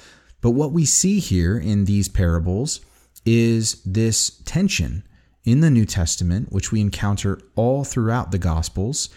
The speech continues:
and even into the, the church letters,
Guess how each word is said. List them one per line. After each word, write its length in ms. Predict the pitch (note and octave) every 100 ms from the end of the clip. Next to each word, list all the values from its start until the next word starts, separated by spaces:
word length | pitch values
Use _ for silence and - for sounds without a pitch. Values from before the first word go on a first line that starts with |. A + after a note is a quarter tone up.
| - _
and 140 | - A2
even 240 | A#2+ A#2
into 520 | G#2+ G#2 G2+ F#2+ F#2
the, 380 | F2 F#2 F2 F2 - -
the 140 | F#2
church 520 | - - - - - - _ -
letters, 480 | F2+ D#2 F2 B2+